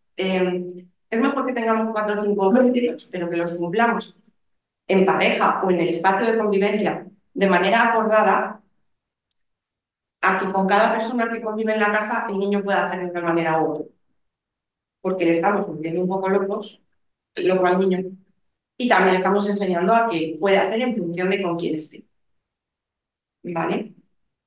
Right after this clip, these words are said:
Entonces, ahí nos podrían entrar otros elementos. No es lo mismo en casa con papá y mamá que en casa de los abuelos. También hay que saber qué rol tiene cada uno.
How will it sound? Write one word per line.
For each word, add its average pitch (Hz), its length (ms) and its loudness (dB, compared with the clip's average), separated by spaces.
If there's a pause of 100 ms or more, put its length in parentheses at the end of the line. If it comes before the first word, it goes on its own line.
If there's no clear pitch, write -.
(160)
Entonces, 185 800 0 (160)
ahí 226 280 4
nos 208 120 2
podrían 185 380 0
entrar 196 260 4
otros 185 240 -2
elementos. 170 540 0
No 165 100 2
es 165 60 -2
lo 175 100 0
mismo 185 240 0
en 190 80 2
casa 202 340 4
con 165 140 -4
papá 165 200 0
y 170 60 0
mamá 208 480 0 (280)
que 185 100 -8
en 185 60 0
casa 180 220 0
de 170 60 2
los 170 140 -2
abuelos. 151 480 -2 (920)
También 165 280 4
hay 165 100 2
que 180 80 -2
saber 180 320 0
qué 196 120 0
rol 170 180 2
tiene 180 240 2
cada 156 320 2
uno. - 260 -4